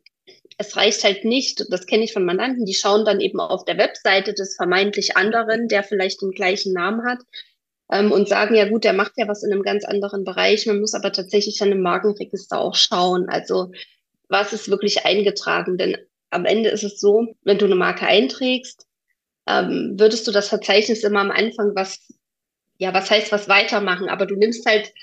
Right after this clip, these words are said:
alles mit rein, was du vorhast, irgendwann unter der Marke anzubieten. Also als Beispiel, du meldest jetzt dein, die Marke, die du gerade genannt hast, an für Fotografie und planst aber vielleicht später auch noch,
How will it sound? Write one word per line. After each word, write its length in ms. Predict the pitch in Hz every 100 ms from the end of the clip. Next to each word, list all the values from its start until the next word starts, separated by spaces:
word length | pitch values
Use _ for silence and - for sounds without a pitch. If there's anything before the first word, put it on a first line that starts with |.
| - _ _
alles 320 | 185 226 240 214
mit 240 | 180 -
rein, 320 | 214 247 269
was 160 | 196 -
du 200 | 190 -
vorhast, 600 | - 247 254 233 220 -
irgendwann 460 | 208 208 208 196
unter 240 | 190 190 185
der 140 | 185
Marke 340 | 180 180 180 -
anzubieten. 640 | 185 185 190 190 180 175
Also 220 | - 180
als 240 | - 180 -
Beispiel, 560 | 196 220 - 240 226 - - _ _ -
du 80 |
meldest 360 | 185 190 220 214
jetzt 260 | 180 - 165
dein, 420 | 170 175 175 180
die 120 | 185
Marke, 280 | 196 240 247
die 120 | 196
du 80 | 180
gerade 240 | - 180
genannt 360 | 180 196 277 294
hast, 220 | 262 -
an 220 | 233 226
für 140 | 240 214
Fotografie 840 | - 185 - - 185 - 294 294
und 160 | 214 208
planst 360 | 220 226 226
aber 160 | 214 190
vielleicht 320 | 196 190 -
später 400 | - 214 214 196
auch 160 | 190 196
noch, 240 | 185 185